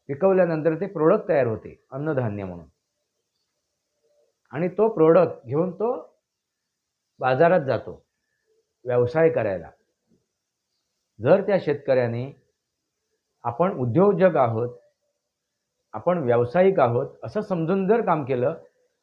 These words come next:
तर तो योग्य प्रकारे तो प्रॉडक्ट काढू शकतो, जास्तीत जास्त प्रॉडक्ट काढू शकतो, चांगल्या प्रतीचं प्रॉडक्ट काढू शकतो.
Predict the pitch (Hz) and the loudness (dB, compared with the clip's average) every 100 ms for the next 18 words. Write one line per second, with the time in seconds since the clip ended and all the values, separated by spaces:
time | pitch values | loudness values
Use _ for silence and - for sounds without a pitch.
0 | - 170 170 202 240 135 131 139 180 208 | -4 -4 -2 -2 -2 0 0 2 2 2
1 | 151 156 175 202 214 160 147 185 - 147 | 2 2 0 -2 -6 0 2 2 0 0
2 | 160 185 147 - 98 - 123 127 - 196 | 0 0 -4 -6 -14 -10 -6 -6 -6 -6
3 | 165 - - 190 160 143 175 175 175 190 | -2 -4 -4 -6 -2 0 0 0 0 0
4 | 160 131 - 98 - _ _ - 131 135 | -4 -8 -10 -12 -14 _ _ -12 -10 -2
5 | 175 214 160 - 175 214 175 156 185 - | 0 2 0 -4 -8 -6 -2 0 0 -2
6 | 170 156 120 113 - - | -2 -2 -4 -10 -14 -20